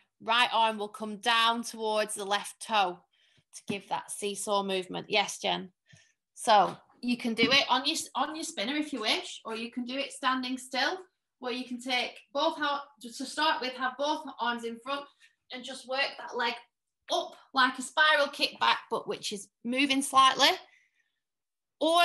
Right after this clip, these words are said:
you can do it where you drop one hand down to the toe. So it'd be as you go into your spin and you turn from forwards to backwards, at that point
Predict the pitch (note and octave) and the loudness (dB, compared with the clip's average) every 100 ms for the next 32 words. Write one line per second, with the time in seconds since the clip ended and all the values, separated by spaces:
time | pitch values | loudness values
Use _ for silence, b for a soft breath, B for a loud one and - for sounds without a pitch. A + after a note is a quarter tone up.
0 | E4+ C4+ C#4+ C#4 C4+ B3+ C4+ C4 G#3+ A#3 | 6 4 4 4 2 2 0 2 2 0
1 | A3+ A3 G#3 A#3 A#3 - - B B _ | -2 -4 -6 2 2 2 -6 B B _
2 | G#3+ C4 D#4 D4+ C4+ C4 A#3+ A#3 - A#3 | -2 0 0 -2 -2 -2 -2 -8 -6 -4
3 | A#3 A3+ A3 G#3 - D#4 E4 F4 - C#4 | -4 -6 -14 -16 -2 2 2 2 -6 -10
4 | - - B3+ B3+ A#3 B3 B3 B3 A#3+ - | -10 -10 -8 -6 -2 -2 -2 -8 -10 -8
5 | A3+ B3 B3+ B3+ A#3 A#3 - C#4+ D4+ C#4+ | -8 -6 -8 -8 -10 -10 -8 -4 -4 -6
6 | A#3+ A#3+ A#3+ B3+ B3 A#3+ A#3+ A#3 A#3+ A#3 | -10 -10 -12 -8 -6 -6 -8 -12 -16 -14
7 | A#3+ A#3 - A#3+ - - A#3+ - - A#3+ | -12 -12 -12 -10 -10 -12 -20 -20 -8 -6
8 | - C#4 C4+ C4+ | -6 -4 -4 -4